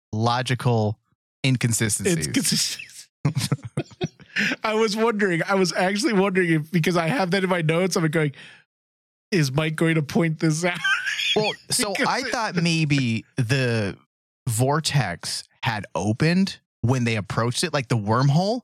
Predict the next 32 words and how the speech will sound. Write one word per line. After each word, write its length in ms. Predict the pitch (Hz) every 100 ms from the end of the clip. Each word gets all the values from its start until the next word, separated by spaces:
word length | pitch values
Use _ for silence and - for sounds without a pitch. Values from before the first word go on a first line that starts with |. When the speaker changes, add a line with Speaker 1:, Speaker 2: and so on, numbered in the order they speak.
| 196
Speaker 1:
I'm 40 |
like, 120 | 220
Speaker 2:
No, 160 | - 339
no, 60 | 330
Speaker 1:
"Okay." 360 | 349 143 - - -
Speaker 2:
it's 160 | 247
been 160 | - 302
there 120 | 302
for 120 | 269 262
the 60 |
while. 300 | 254 262 240 - -
Speaker 1:
Yeah. 440 | 175 185 247 139 123 -
So 340 | - 214 208 _ _ _ -
for, 120 | -
I 60 | 254
had 100 | 269
to 60 |
rewind 500 | 208 156 143 214 214
it 280 | 101 - - _ _ _
because 180 | 180 190
at 100 | 180
first 220 | 156 240
I'm 40 | 214
like, 140 | 185
"Oh," 140 | - - _ _ _ -
like, 200 | 170 151 - _ -
the 60 |
vortex 400 | 139 185 202 190
is 100 | 160
just 220 | 147 147
there. 480 | 120 175 139 87 92 _ _
Speaker 2:
<laughs> 60 | -